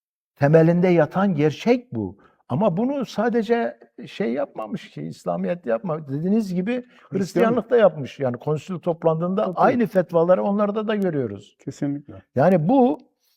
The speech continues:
Speaker 1: ortaya çıkmış sınıflı sisteme karşı, köleliğe karşı bir isyandır. Yani ona karşı bir alternatif sunmadır. İşin temelinde bu var. Başka bir şey yok ki. Demin de söyledik. Yani insanlar bu dünyada ne yaparlar?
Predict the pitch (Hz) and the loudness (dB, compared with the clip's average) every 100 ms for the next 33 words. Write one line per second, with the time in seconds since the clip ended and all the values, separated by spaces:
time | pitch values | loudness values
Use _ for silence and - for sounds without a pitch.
0 | _ - 180 - 214 262 - 262 - 185 | _ 2 2 2 0 0 -2 -6 -2 -2
1 | 165 - - 190 208 208 - 220 254 - | -4 -8 -4 0 2 0 -4 -2 -2 -2
2 | - 196 - - 196 233 226 - 214 196 | -6 -6 -4 0 4 4 2 0 0 0
3 | - 170 - 175 180 196 196 240 240 - | -2 -4 -2 0 4 4 4 4 4 4
4 | 196 170 - 220 233 240 190 - 247 254 | 4 4 2 -4 -2 -4 -6 -4 -4 -2
5 | 247 202 190 190 196 214 202 208 233 220 | -4 -2 0 0 0 -2 -2 -4 -4 -6
6 | 214 214 _ _ - 139 151 175 180 175 | -6 -6 _ _ 0 0 4 4 4 2
7 | 269 208 - 254 196 147 107 107 - _ | 0 -4 -2 -2 0 -2 -4 -8 -12 _
8 | _ - 165 240 220 190 190 196 208 208 | _ -6 -4 0 0 2 4 4 4 2
9 | 220 147 202 262 170 101 95 - _ _ | 0 0 0 2 0 -2 -6 -18 _ _
10 | _ _ _ 151 165 208 208 190 233 262 | _ _ _ -4 -2 -2 -4 -2 -2 -2
11 | 214 180 135 160 214 196 190 190 170 151 | -4 -6 -2 0 0 0 0 0 0 0
12 | 135 185 185 175 175 156 185 185 175 175 | -2 0 2 2 -2 -2 0 0 0 -2
13 | 165 175 165 190 254 - 123 104 - | -2 0 0 0 0 2 0 0 -12